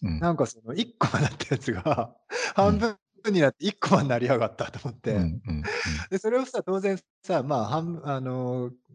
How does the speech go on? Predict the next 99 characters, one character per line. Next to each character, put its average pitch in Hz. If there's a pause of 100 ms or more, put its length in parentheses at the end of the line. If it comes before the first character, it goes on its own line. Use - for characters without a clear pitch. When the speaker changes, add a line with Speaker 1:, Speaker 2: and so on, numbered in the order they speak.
Speaker 2:
ま 151
あ、 -
そ 190
の 190
図 143
像 220
だ 214
け 220
見 196
た 120
ら 95
さ、 92 (120)
単 120
純 110
な 113
話、 107
Speaker 1:
う 107
ん。 101
Speaker 2:
バ-、 - (100)
バ 147
グ 127
み 95
た 98
い 95
な 98
も 104
ん -
な 95
ん 90
だ 92
け 92
ど、 95
も 95 (160)
う、 101
Speaker 1:
う -
ん。 85
Speaker 2:
体 120
が 120
半 85
分 80
に -
な 98
っ 95
ち -
ゃ -
っ -
た - (120)
バ 113
グ 101
み 95
た 98
い -
な 92
感 98
じ 85
な 92
ん -
だ 101
け 90
ど、 180
Speaker 1:
う -
ん。 -
う -
ん。 - (120)
Speaker 2:
ま 170
あ、 -
Speaker 1:
う -
ん。 -
Speaker 2:
で 170
も -
想 180
像 165
力 104
で 98
言 107
え 123
ば 90
さ、 85 (260)
Speaker 1:
う 101
ん。 87
Speaker 2:
も 98
う 78
一 -
つ -
に -
な 98
っ 92
た -
っ -
て -
い -
う - (120)
感 -
覚 95
な 90
ん 80
だ 82
よ 82
ね。 85